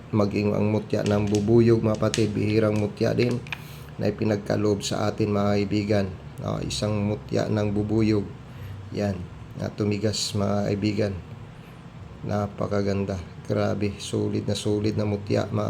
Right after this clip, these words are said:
kapatid, para sa ating lahat. No? Kung ikaw may naghangad nito, itong bubuyog na ito, kapatid, ay may dubling kara siya. Yan, dubling kara siya, mga kapatid. Yan, no?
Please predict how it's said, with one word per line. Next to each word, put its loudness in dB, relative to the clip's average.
kapatid, 2
para -2
sa 2
ating 0
lahat. 0
No? 0
Kung -6
ikaw 0
may 4
naghangad 2
nito, 2
itong 2
bubuyog 6
na 4
ito, 2
kapatid, 0
ay 2
may 2
dubling 2
kara 4
siya. -2
Yan, 0
dubling 0
kara 4
siya, -2
mga 2
kapatid. 0
Yan, 0
no? -2